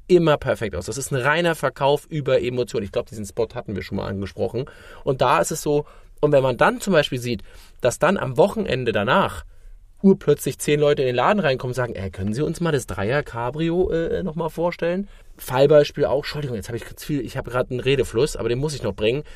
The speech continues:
Beste Beispiel ist auch, wenn dann unsere Hochpreis-Coacher am Sonntag mal wieder so eine geile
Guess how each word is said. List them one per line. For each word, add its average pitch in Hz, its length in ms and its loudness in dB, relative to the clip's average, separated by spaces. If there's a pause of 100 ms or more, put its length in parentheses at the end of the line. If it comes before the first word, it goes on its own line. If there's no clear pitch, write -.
(140)
Beste 185 260 6
Beispiel 156 340 2
ist 156 80 0
auch, 139 120 0
wenn 143 140 2
dann 147 120 0
unsere 135 480 4 (260)
Hochpreis-Coacher 131 1500 2 (220)
am 156 160 4
Sonntag 180 480 4
mal 147 220 2
wieder 180 220 6
so 143 100 0
eine 139 180 4
geile 175 640 6